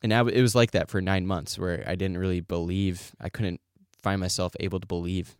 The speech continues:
in anything for a lot of different reasons. Um, but then had a prof-,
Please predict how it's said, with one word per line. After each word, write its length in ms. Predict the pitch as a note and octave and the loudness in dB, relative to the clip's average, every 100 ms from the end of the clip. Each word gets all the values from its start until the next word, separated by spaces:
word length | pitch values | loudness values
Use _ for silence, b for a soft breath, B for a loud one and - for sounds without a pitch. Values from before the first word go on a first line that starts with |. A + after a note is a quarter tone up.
| - | -14
in 100 | F2 | -10
anything 500 | F2 F2 - F2 E2+ | -8 -8 -8 -8 -8
for 160 | - F2+ | -6 -4
a 60 | |
lot 160 | F2+ F2 | -2 -2
of 60 | F2 | -4
different 260 | F2 D#2+ | -6 -6
reasons. 460 | E2+ E2 E2 F#2 - b b b b b - | -8 -8 -8 -10 -12 b b b b b -10
Um, 260 | F#2+ E2 - | -8 -6 -4
but 180 | F2+ | -2
then 380 | G#2 G2+ F#2 F2+ A2 | 2 2 2 -2 -4
had 180 | G2+ | -4
a 40 | F2 | -4
prof-, 380 | G2+ F#2 - | -8 -12 -16